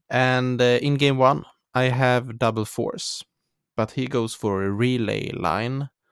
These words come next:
and reveals seven or eight cards, and two of them are Veil of Summer. <laughs> So it just beats my double force. And, like, a possibility here is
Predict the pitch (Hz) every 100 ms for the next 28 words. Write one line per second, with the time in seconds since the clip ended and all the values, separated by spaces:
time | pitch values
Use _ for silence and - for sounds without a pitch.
0 | - 120 113 110 107 107 107 110 104 110
1 | 104 104 - - 131 110 110 107 101 104
2 | 104 101 - 110 107 - - - 113 110
3 | 143 135 120 113 107 98 98 104 104 101
4 | - 110 90 69 113 - 160 - 175 -
5 | - - 156 143 - 127 - 117 - 110
6 | 117 107 - - 113 95 95 87 - 95
7 | - 82 82 - - - 120 117 - -
8 | 131 123 - _ _ _ - - - 139
9 | 143 143 123 123 120 107 101 - -